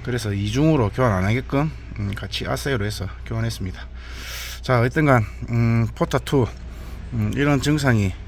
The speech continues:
있다는 거, 어, 포타 투 타고 다니신 분한테, 어, 도움이 됐으면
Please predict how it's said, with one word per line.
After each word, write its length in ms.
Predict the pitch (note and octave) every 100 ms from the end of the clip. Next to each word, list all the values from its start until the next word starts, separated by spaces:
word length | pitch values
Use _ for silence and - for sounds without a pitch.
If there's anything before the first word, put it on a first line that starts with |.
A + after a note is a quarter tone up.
| -
있다는 360 | C#3+ B2+ A2 F#2+
거, 160 | F#2 F2 - - - - -
어, 200 | G#2 G2+ -
포타 220 | C3 B2
투 160 | - B2
타고 300 | - B2 B2
다니신 380 | B2 G#2 G#2+ G2
분한테, 480 | G2 F#2 - A2 A2
어, 160 | A2+ G2+
도움이 260 | C3+ C3 A2
됐으면 440 | C3+ - F#2+ F2+